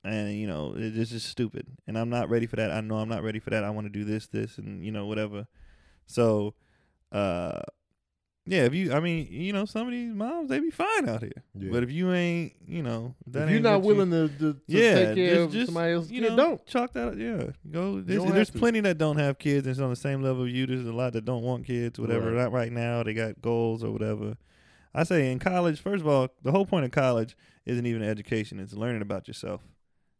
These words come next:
Speaker 1: and growing up and, you know, finding, you know, what you like or whatever. So I, I would say have fun, you know, and just enjoy yourself until you find out, you know, what you want and what you're ready for and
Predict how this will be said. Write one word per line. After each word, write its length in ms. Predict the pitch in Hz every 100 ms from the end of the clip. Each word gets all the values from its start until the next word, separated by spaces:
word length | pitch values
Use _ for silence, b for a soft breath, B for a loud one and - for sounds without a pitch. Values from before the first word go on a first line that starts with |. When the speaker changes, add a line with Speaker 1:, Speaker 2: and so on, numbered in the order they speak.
| _
Speaker 1:
and 260 | - 95 98
growing 300 | 104 104 104
up 260 | 104 98 -
and, 360 | 90 90 60 -
you 160 | 101 87
know, 240 | 73 64
finding, 520 | - 101 98 98 95 -
you 120 | -
know, 120 | 82 80
what 200 | 90 -
you 80 |
like 220 | 101 95 95
or 40 |
whatever. 240 | 98 98
So 200 | 101 104 107 - - _ _ _ _ -
I, 40 |
I 20 | 175
would 80 |
say 160 | 151 123
have 200 | 117 113
fun, 480 | - 117 110 107 107 _ _ _ _ _ _ _ _
you 140 | 151 117
know, 240 | 90 78
and 80 | 60
just 320 | 127 123 - _ _ _ _ - _
enjoy 280 | 123 120 131
yourself 320 | 117 120 117
until 200 | 113 151
you 80 | 151
find 320 | - 151 143
out, 320 | 139 123 85 - _
you 120 | 120
know, 100 | 98
what 240 | 98 98 95
you 60 |
want 260 | 104 101 87
and 180 | 80 - -
what 180 | 107 -
you're 100 | 101
ready 200 | 101 104
for 420 | 101 104 101 98
and 300 | 85 73